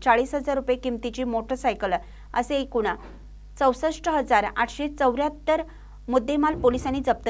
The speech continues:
केला आहे. त्यांची नावे विचारली असता सौरभ परीट, वय वर्ष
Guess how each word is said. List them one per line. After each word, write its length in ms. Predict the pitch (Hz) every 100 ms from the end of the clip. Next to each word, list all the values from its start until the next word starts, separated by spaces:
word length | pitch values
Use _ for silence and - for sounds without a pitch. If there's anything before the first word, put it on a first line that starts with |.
| 226
केला 160 | 208
आहे. 320 | 185 175 185 170 - - - - -
त्यांची 300 | 254 254 330
नावे 280 | 330 277 294
विचारली 500 | 254 240 254 254 262
असता 380 | 262 262 196 175 - - -
सौरभ 340 | 277 262 294 302 277
परीट, 280 | 254 196 185 - - - -
वय 80 | 262
वर्ष 240 | 277 277